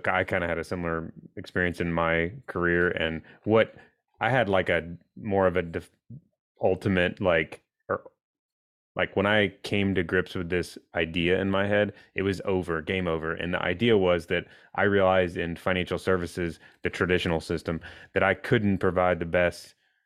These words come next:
possible advice for my clients. And there was an alternative where I could do better. And when I kinda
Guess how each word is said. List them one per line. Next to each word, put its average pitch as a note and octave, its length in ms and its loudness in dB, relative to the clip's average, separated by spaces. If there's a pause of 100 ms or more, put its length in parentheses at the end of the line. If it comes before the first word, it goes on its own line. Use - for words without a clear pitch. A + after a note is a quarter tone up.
(560)
possible F2 640 -2 (340)
advice E2+ 640 -2 (400)
for F2+ 100 -6
my D#2 140 -4
clients. E2 680 -2 (560)
And F2+ 400 0
there F#2+ 240 2
was F#2 180 2
an F2 100 -2
alternative F2 640 -2
where D#2+ 160 0
I D#2 120 0 (280)
could F2+ 460 -2 (420)
do F2+ 160 -6
better. - 580 -6
And F2 300 -4
when F#2 160 2
I F#2 200 2
kinda A2 380 0